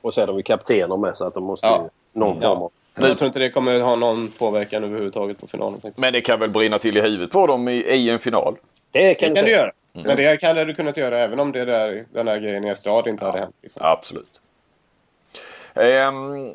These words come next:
Speaker 3: och sen har jag ju bett, jag tittar lite historiskt också. Ehm, respektive klubbs tre största eller bästa, det kan ni ju själva känna för, i, eh, spelare genom tiderna.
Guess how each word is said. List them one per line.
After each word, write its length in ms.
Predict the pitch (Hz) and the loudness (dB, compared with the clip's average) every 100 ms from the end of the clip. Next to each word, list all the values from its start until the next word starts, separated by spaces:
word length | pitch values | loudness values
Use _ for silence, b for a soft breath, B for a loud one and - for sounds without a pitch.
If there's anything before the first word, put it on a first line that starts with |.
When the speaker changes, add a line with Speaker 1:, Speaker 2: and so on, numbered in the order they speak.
| - - | -10 -4
Speaker 3:
och 80 | |
sen 140 | 165 156 | 2 4
har 120 | 131 | 6
jag 100 | 143 | 4
ju 80 | 151 | 4
bett, 220 | 160 - | 2 2
jag 120 | 139 | -2
tittar 240 | 156 147 139 | -2 0 0
lite 240 | 151 131 | 0 -2
historiskt 600 | 131 131 147 104 101 - | -6 -4 -2 0 -2 -2
också. 400 | 139 - 85 78 - _ _ | -4 -2 -4 -4 -8 _ _
Ehm, 1000 | - 87 92 98 98 98 98 95 92 87 90 50 50 50 - | -10 -8 -4 -2 0 0 0 -4 -6 -12 -16 -20 -20 -20 -8
respektive 580 | 127 123 - 110 120 113 | -2 -2 -2 0 0 0
klubbs 400 | 117 127 95 - | 0 0 0 -8
tre 320 | - 127 107 | 0 4 4
största 760 | - - - 120 95 - - 98 | 0 -6 0 0 0 -2 2 2
eller 140 | 104 | 4
bästa, 440 | 110 104 - 82 | 2 0 -4 -2
det 100 | 82 | -2
kan 140 | 87 80 | -2 -6
ni 60 | |
ju 80 | 73 | -10
själva 320 | - 73 67 | -10 -8 -8
känna 300 | 71 76 78 | -8 -10 -10
för, 260 | - - 50 | -14 -12 -10
i, 640 | 87 80 90 90 87 87 87 | -10 -8 -6 -2 -2 0 -2
eh, 40 | |
spelare 500 | - - 107 98 90 | -4 2 4 6 4
genom 220 | 95 95 | 0 -4
tiderna. 500 | - 113 131 - - | -2 -2 -2 -8 -16